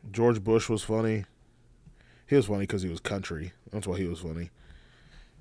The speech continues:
And he also just produced some of the greatest sound bites of all time. Not from himself, but from other people. When I say that, I mean Kanye West. George Bush doesn't care about black people. Then Mike Myers was just standing there on screen with him.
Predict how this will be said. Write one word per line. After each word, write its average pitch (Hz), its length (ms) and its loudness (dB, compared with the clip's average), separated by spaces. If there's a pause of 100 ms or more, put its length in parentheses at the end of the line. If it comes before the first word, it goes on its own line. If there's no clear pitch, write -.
(480)
And 110 140 -2
he 113 100 -2
also 123 380 4
just 104 240 -4
produced 104 460 -2
some 127 240 0
of 120 60 0
the 110 80 2
greatest 104 340 0
sound 104 260 -2
bites 101 220 -2
of 101 100 -4
all 101 120 -2
time. 104 340 -2
Not 147 180 4
from 127 160 2
himself, 107 540 -2
but 101 100 -2
from 92 240 -10
other 117 240 2
people. 80 400 -6 (1400)
When 90 120 -8
I 90 60 -6
say 117 180 0
that, 104 140 2
I 101 60 0
mean 95 180 -2
Kanye 107 320 -2
West. 92 300 -4 (160)
George 151 340 8
Bush 156 340 6 (160)
doesn't 135 300 2
care 139 320 6 (160)
about 131 400 6
black 135 240 8
people. 104 320 -4 (1080)
Then 110 120 -4
Mike 110 260 0
Myers 107 380 2
was 101 120 -2
just 107 120 -2
standing 107 320 0
there 110 140 0
on 107 100 -2
screen 117 320 0
with 123 140 0
him. 127 180 -2